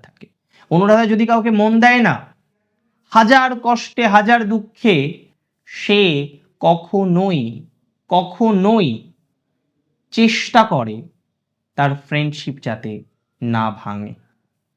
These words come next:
হাজার কষ্টে চেষ্টা করে তার বন্ধুত্ব, তার রিলেশনশিপটা যেন এক্সিস্ট করে। হয়তো অনেক সময় ভাগ্যের পরিহাসে তার ফ্রেন্ডশিপ, তার রিলেশনশিপটা এক্সিস্ট করে না,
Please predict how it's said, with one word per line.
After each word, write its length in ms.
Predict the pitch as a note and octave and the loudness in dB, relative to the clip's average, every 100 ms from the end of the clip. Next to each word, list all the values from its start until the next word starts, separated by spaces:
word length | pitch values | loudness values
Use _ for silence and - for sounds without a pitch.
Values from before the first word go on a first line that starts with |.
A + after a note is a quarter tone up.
| _ _ | _ _
হাজার 380 | C#3+ D#3+ G3+ G#3 | 2 4 4 2
কষ্টে 360 | G#3 G#3 - G3+ | 0 -2 -4 -4
চেষ্টা 320 | F#3 F3 E3 | -4 -4 -4
করে 420 | D3 A#2+ A2+ A#2 - _ _ | -2 -4 -4 -8 -14 _ _
তার 180 | D3+ D#3 | 2 2
বন্ধুত্ব, 680 | C#3+ D#3 E3 E3+ E3+ - C#3+ | 0 -2 -2 -2 -4 -6 -4
তার 220 | D3 C#3 | -2 0
রিলেশনশিপটা 720 | D3+ E3+ E3 E3+ D#3+ E3 D#3+ | 2 0 -2 -6 -6 -6 -4
যেন 160 | D#3 D3+ | -4 -2
এক্সিস্ট 480 | B2 A#2 C3 C3 | -4 -4 -6 -6
করে। 160 | - C#3+ | -8 -6
হয়তো 200 | G3 B3 | -4 0
অনেক 260 | G3+ A3 G#3+ | 0 0 -4
সময় 360 | A#3 A3 G#3+ G3+ _ _ C3 | -4 -2 -2 -4 _ _ -4
ভাগ্যের 600 | D#3+ G3 F#3 F#3+ A3 A3 | 0 0 0 -2 -2 -2
পরিহাসে 760 | G3+ G#3 G#3 G#3+ G#3 A3 A3 - _ - | 0 2 4 2 2 0 0 -4 _ 2
তার 180 | G3 | 2
ফ্রেন্ডশিপ, 760 | F#3 G#3 G3 G3 - G3+ G3 - _ _ | 2 0 2 0 0 0 0 -4 _ _
তার 160 | F3+ F3+ | 2 4
রিলেশনশিপটা 760 | F3+ G3 F#3+ G3 F#3 F#3+ F#3 | 4 2 2 0 0 -2 0
এক্সিস্ট 400 | E3+ D#3 F#3+ - | -2 0 -4 -4
করে 300 | - A3+ F#3+ | 2 4 4
না, 300 | E3 A#2+ D#3+ | 2 0 -6